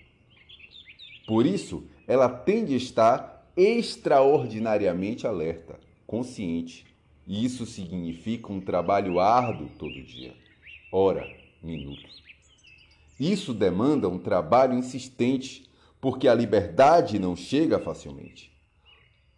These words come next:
Tudo a impede. Seu parceiro, seu filho, seu vizinho, seus deuses, suas religiões, sua tradição.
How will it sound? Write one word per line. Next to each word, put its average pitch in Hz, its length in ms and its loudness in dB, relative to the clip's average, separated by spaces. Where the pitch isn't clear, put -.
Tudo 214 480 2
a 120 100 -4
impede. 92 720 -2
Seu - 180 -8
parceiro, 117 840 -2
seu 90 200 -12
filho, 110 640 -4
seu 87 220 -12
vizinho, 110 680 -2
seus 95 240 -6
deuses, 110 720 2
suas 127 480 0
religiões, 98 1000 -2
sua 95 380 -2
tradição. 82 720 -8